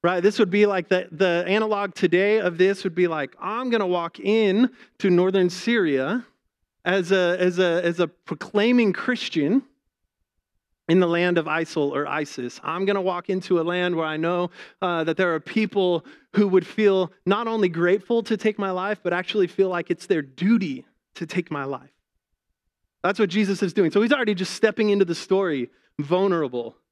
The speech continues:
'cause that's what he does. I don't,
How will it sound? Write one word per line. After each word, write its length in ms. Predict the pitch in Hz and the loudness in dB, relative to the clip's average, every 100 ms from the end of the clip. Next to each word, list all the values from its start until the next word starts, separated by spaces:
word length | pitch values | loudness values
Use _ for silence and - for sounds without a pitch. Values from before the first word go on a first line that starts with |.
| _ _ _ _ - | _ _ _ _ -6
'cause 180 | 190 165 | -4 0
that's 300 | 202 226 196 | 0 0 -2
what 280 | 208 214 | 0 0
he 220 | - 208 160 | -4 -4 -4
does. 480 | 131 160 180 127 | -2 0 0 -4
I 160 | 143 165 | -4 -4
don't, 220 | 196 170 | -2 -6